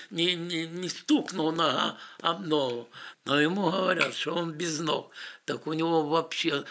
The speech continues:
глаза стали, как очки круглые. <laughs> Удивлен, поражен был этот майор. Вот так.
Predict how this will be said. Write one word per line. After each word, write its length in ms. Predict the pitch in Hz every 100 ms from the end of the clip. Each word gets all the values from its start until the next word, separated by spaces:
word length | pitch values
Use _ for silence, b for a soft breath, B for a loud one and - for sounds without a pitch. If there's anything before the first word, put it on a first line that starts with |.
| B
глаза 520 | 123 160 170 170 208
стали, 520 | - - 156 139 127 B B
как 280 | - 160 -
очки 460 | - 269 - - 254
круглые. 960 | - 330 226 208 202 208 196 - 143 - _ - B B -
<laughs> 220 | 269 226 - B B B
Удивлен, 640 | 147 147 160 156 175 143
поражен 760 | 113 143 139 151 147 143 127 113
был 220 | 120 123
этот 380 | 131 - 110 127
майор. 360 | 127 117 110 - - _ _ 120
Вот 220 | 147 -
так. 340 | 123 117 -